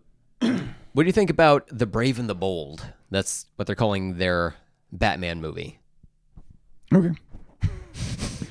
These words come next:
Speaker 2: No, no, no, no. Um, yeah, yeah. Is it gonna be a Batman Superman, or is it just gonna be a Batman team up?
Speaker 1: Oh, do you not know about this?
Speaker 2: I don't know about it.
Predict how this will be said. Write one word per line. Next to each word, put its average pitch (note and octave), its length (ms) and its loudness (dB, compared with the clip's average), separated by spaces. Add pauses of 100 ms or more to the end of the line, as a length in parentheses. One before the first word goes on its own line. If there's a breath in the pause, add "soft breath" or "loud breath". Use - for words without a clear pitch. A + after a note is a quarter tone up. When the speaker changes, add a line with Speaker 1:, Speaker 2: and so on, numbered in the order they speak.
(120)
Speaker 2:
No, G3 200 10
no, F#3 180 8
no, E3+ 220 4
no. C3+ 280 4
Um, A#2+ 600 4
yeah, G2 300 2 (140)
yeah. - 160 -6 (680)
Is C#3 120 0
it F3 60 4
gonna E3+ 140 4
be D3+ 80 6
a D3 40 6
Batman C3 300 4
Superman, G3 460 2
or D3 60 6
is B2 100 4
it A#2+ 60 4
just A2+ 120 -2
gonna B2 80 4
be A2 60 4
a G#2 40 0
Batman F#2 380 0
team F#2 260 -2
up? A#1+ 220 -4 (220)
Speaker 1:
Oh, B2+ 120 8
do C3 80 4
you C3 60 6
not A#2+ 160 4
know A#2 100 4
about C3+ 220 4
this? E3 220 -2
Speaker 2:
I G2+ 80 2
don't A2 240 2
know F#2 100 2
about D#2+ 240 0
it. D2+ 180 -2